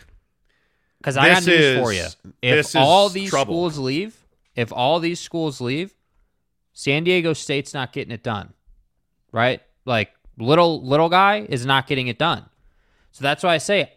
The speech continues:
Speaker 1: I, I think we're, what we're really talking about here, just, again, just based on that report,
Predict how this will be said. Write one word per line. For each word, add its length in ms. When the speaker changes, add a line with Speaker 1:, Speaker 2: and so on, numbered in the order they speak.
Speaker 1:
I, 320
I 220
think 320
we're, 260
what 240
we're 160
really 260
talking 380
about 280
here, 200
just, 240
again, 300
just 160
based 240
on 100
that 120
report, 460